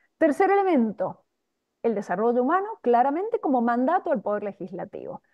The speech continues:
Aquí claramente se visualiza la influencia del texto del noventa y cuatro en relación a nuevas constituciones, pero como aporte les muestro la Constitución misionera, mil ochocientos, mil novecientos cincuenta y ocho, mil novecientos sesenta y dos,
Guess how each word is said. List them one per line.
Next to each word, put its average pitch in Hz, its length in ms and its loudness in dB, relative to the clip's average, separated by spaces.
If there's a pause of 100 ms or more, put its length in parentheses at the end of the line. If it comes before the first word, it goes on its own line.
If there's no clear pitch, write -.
(140)
Aquí 262 560 2
claramente 240 600 2
se 233 140 -6
visualiza 208 520 -4
la 240 80 0
influencia 269 640 0
del 202 140 0
texto 220 320 -8
del 202 120 -2
noventa 196 280 -4
y 202 60 -4
cuatro 254 420 0 (260)
en 220 100 -2
relación 190 380 0
a 240 60 2
nuevas 262 260 2
constituciones, 269 800 2 (300)
pero 294 220 6
como 285 240 2
aporte 370 800 0
les 233 160 -4
muestro 359 520 -2
la 220 140 -2
Constitución 214 600 -6
misionera, 311 840 0 (580)
mil 240 200 0
ochocientos, 240 480 -4
mil 269 140 0
novecientos 247 460 -6
cincuenta 214 380 -2
y 240 120 2
ocho, 262 340 2
mil 226 160 -6
novecientos 226 460 -4
sesenta 226 520 -4
y 247 80 -8
dos, 370 220 -2